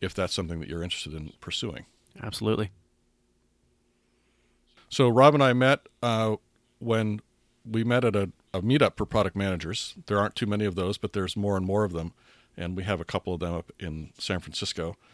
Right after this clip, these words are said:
Speaker 1: And, uh, we, after a meetup, we were talking at, at a bar and discussing how we were both kinda looking for someone to collaborate with. And this is the output of that.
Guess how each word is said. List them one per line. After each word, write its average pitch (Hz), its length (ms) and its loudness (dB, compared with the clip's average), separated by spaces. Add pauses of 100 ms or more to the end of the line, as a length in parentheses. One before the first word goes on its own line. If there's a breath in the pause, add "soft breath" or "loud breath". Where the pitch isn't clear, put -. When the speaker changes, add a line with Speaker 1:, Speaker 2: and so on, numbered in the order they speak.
(440 soft breath)
Speaker 1:
And, 87 320 -6
uh, 87 200 -2 (760)
we, 95 360 -4
after 107 280 0
a 98 40 0
meetup, 104 360 0
we 90 240 -4 (320)
were 87 240 -4 (200)
talking 104 340 2
at, 92 80 -4 (120)
at 92 120 -4
a 90 40 -4
bar 101 360 2
and 92 140 -4 (180)
discussing 101 460 -4
how 98 160 -4
we 92 120 -4
were 90 100 -4
both 98 280 -6
kinda 98 180 -4
looking 92 280 -4
for 85 140 -8
someone 90 260 -4
to - 40 -8
collaborate 92 440 -4
with. 85 260 -6 (760 soft breath)
And 80 360 -10 (520)
this 98 160 -8
is 95 200 -6
the 85 260 -6
output 98 420 0
of 90 100 -4
that. 87 260 -4